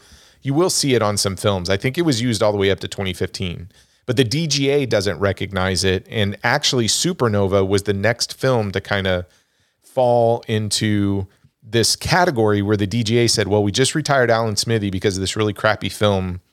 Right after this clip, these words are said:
called <laughs> Alan Smithy." And so they said, "Well, you can use the name Thomas Lee and take your name off of it." And we'll talk about why. But that, that's why you have the Thomas Lee name. And that's a little bit history, you know, a little bit of history about Alan Smithy.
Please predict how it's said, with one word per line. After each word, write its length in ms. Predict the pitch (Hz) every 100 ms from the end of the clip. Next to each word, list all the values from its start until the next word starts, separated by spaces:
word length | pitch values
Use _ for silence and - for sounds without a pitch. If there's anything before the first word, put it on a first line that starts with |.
| _
called 300 | - 180 151
<laughs> 0 |
Alan 260 | 143 110 95
Smithy." 460 | - 98 92 90 95 _ _ _ _ _
And 180 | 123 110
so 580 | - 120 110 107 104 110
they 220 | 120 113 110
said, 240 | 117 98
"Well, 100 | 107
you 140 | 113
can 160 | 123 147
use 160 | 147 131
the 160 | 131
name 420 | 117 131 123 117
Thomas 420 | 104 123 120 101 -
Lee 180 | 131 113
and 100 | 92
take 200 | 110 -
your 80 | 95
name 200 | 95 87
off 160 | -
of 120 | -
it." 120 | - - _ _ _ _ _ _ _ _ -
And 220 | 110 113
we'll 220 | 110 117 110
talk 260 | 117 107
about 280 | 101 95 -
why. 320 | 101 92 87
But 260 | - 113 - 123
that, 440 | 151 - - -
that's 300 | 139 147 -
why 180 | 131 123
you 180 | 113 107
have 80 | 98
the 80 | 101
Thomas 400 | 107 110 107 110
Lee 140 | 104
name. 300 | 98 92 92
And 80 | 92
that's 160 | 101
a 40 | 110
little 180 | 107 104
bit 180 | 104 104
history, 520 | 101 - 101 98 -
you 80 | 131
know, 60 | 123
a 20 |
little 160 | 131 123
bit 120 | 107
of 100 | 92
history 260 | 107 -
about 220 | 98 92 98
Alan 240 | 95 92
Smithy. 380 | - 98 92 -